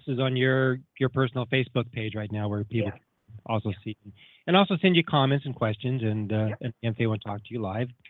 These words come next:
Speaker 1: six four six, seven two one, nine eight eight seven. So we got you for the next hour, so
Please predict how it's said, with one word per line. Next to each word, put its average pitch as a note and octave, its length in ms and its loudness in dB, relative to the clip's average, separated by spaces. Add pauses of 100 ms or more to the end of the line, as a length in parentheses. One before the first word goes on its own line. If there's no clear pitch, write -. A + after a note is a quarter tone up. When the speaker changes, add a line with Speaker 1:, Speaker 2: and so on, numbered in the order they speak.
(160)
Speaker 1:
six C#3+ 200 2
four A#2+ 160 -2
six, C#3 280 -4
seven A2+ 240 -4
two C3 160 -2
one, C3+ 360 2
nine A#2+ 420 2
eight A#2 160 0
eight A2 280 0
seven. B2+ 360 2 (1040)
So B2+ 100 -4
we B2+ 80 -2
got C#3+ 220 2
you D3+ 60 0
for D#3 120 -2
the C3+ 80 4
next C#3+ 260 2
hour, E3+ 360 4
so C3 560 2